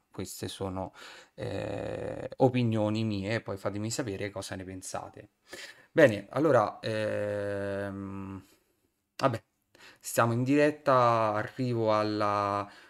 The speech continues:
Voglio finire, così arriviamo a un numero pari, alla diciannove ven-, o diciannove o venti, così della prossima volta, eh, proce-, cerchiamo di continuare e magari arriviamo a metà,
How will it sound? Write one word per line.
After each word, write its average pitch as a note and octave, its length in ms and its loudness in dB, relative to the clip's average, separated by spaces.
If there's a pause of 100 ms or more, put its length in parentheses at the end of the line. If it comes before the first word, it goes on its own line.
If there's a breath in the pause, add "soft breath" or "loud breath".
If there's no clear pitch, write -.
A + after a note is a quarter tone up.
(140 loud breath)
Voglio A2 240 -2
finire, A#2 580 -2
così - 240 -8
arriviamo G#2+ 340 -2
a G#2+ 40 -4
un A2 60 -4
numero A#2+ 300 -2
pari, A#2 340 4
alla G2+ 140 -2
diciannove A2 480 -2
ven-, A2+ 320 -2
o G#2+ 200 -6
diciannove A2 560 -4
o C#3 180 -2
venti, G2+ 380 -6
così A2+ 240 -6
della G2 180 -6
prossima G#2+ 360 -8
volta, G2 460 -8 (400 loud breath)
eh, G2+ 1160 -10
proce-, - 420 -8 (180)
cerchiamo A2 420 -2
di G2+ 80 -6
continuare A2 500 -4
e G2+ 40 -4
magari G2 380 -4
arriviamo G2+ 440 -6
a G2 40 -6
metà, G#2+ 480 -6